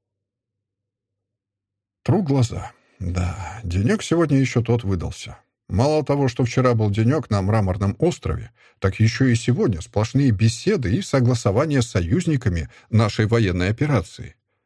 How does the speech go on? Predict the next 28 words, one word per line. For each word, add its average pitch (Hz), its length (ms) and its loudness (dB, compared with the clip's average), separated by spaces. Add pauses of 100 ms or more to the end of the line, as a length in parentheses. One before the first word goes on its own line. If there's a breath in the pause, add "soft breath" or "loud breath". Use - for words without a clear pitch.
(380)
Один 127 460 2
только 185 420 2
разговор 156 460 0
с 131 40 -2
греческим 143 580 0
царственным 135 520 0
собратом 139 600 0
чего 127 260 2
стоил. 92 500 -4 (640)
Так 123 200 0
страстно 127 480 0
желающий 110 600 0
на 104 120 0
словах 113 400 0
получить 107 460 0
Кипр, - 360 0 (280 soft breath)
император 117 640 2
Эллинов 135 560 2
в - 120 -20
последнюю 92 540 0
минуту, 175 480 2 (220 loud breath)
когда 123 300 4
перспектива 120 640 0
операции 107 440 0
стала 98 340 0
реальной, 107 540 -2 (200 soft breath)
вдруг 113 480 0
сдрейфил, 110 720 2